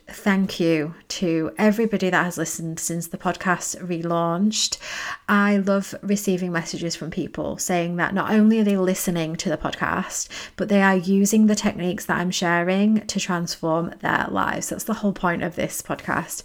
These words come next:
And for many years, people encouraged me to start a podcast, and I had some fear and resistance around doing it because I did feel a little bit like,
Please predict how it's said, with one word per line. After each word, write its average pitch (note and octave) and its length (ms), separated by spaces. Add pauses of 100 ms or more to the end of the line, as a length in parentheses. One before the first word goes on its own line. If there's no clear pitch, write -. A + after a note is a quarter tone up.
(420)
And G3+ 520 (360)
for - 180
many A3+ 300
years, F#3 760 (160)
people F#3+ 760 (260)
encouraged G#3 600
me F#3 120
to G3 120
start - 340
a - 100
podcast, - 800 (100)
and F3+ 460
I F#3+ 60
had G3 320
some F#3 160
fear G3 340
and F#3+ 80
resistance E3+ 880 (460)
around G#3 580
doing F#3 320
it F#3+ 140
because F#3 640 (480)
I G#3+ 100
did C4+ 180
feel D#4 320
a D4 40
little A3+ 160
bit G#3 180
like, G3 460